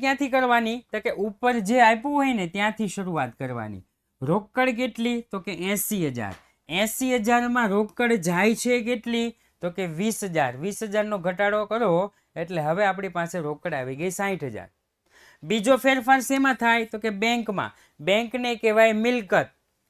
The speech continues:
એટલે નીચે લખી નાખવાની બેંક વીસ હજાર. મૂડી તો કે ઉપર જે આપ્યું હોય એ એંસી હજાર, દેવું તો કે ઉપર જે આપ્યું હોય એ ઝીરો. ત્યાર પછી બધાનું કરી દેવાનું ટોટલ.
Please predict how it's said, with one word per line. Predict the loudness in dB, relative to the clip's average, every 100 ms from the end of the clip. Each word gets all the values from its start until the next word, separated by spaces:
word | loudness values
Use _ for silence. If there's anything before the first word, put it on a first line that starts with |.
| -10
એટલે | -6 -2
નીચે | 0 -2 0 -2
લખી | -2 -4
નાખવાની | -4 -4 -4 -4 -4
બેંક | -2 -2 -2 -4
વીસ | -4 -2 -2 -2
હજાર. | -6 -4 -6 -10 _ _ -4
મૂડી | -2 0 0 0 -4 -8
તો | -8
કે | -4
ઉપર | -4 -4 -2
જે | -2 0 0
આપ્યું | -2 -2 -2
હોય | -2
એ | -2 -2
એંસી | -4 -4 -4 -2
હજાર, | 0 0 0 -4 _ _
દેવું | -4 0 2 2 -2
તો | -4 -8
કે | -6
ઉપર | -6 -4 -4
જે | 0 -2
આપ્યું | -2 -6
હોય | -6 -4
એ | -4
ઝીરો. | -4 -6 -8 -12 _ _ _ _ _ _ _ _
ત્યાર | 0 2
પછી | 2 -4 -6
બધાનું | -4 -4 0 0 0
કરી | -4 -4
દેવાનું | -4 -4 -2 -4 -6 -10 _ _ -8
ટોટલ. | -6 -4 -6 -8